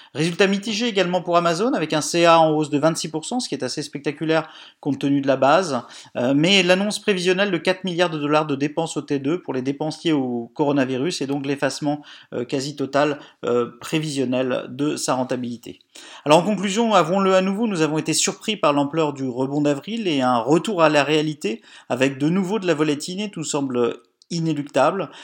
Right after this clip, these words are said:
Les marchés vont rester volatiles, notamment en raison de la publication de statistiques économiques pleinement impactées par l'arrêt de l'activité quasi générale dans les pays occidentaux.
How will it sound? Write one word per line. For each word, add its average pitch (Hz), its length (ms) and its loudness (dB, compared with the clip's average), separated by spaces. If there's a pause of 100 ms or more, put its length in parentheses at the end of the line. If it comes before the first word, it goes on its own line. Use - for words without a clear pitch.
(140)
Les 135 120 2
marchés 139 300 2
vont 135 140 -2
rester 131 260 -2
volatiles, 127 480 -2
notamment 139 400 0
en - 20 2
raison 139 240 0
de 151 60 -2
la 123 80 0
publication 151 520 -4
de 139 120 -2
statistiques 135 480 -8
économiques 139 480 -2 (320)
pleinement 190 400 2
impactées 180 400 -2
par 143 160 2
l'arrêt 139 200 2
de 143 60 -4
l'activité 135 540 -6
quasi 139 260 -4
générale 143 420 2
dans 135 100 0
les 123 100 -4
pays 127 180 -4
occidentaux. 120 640 -6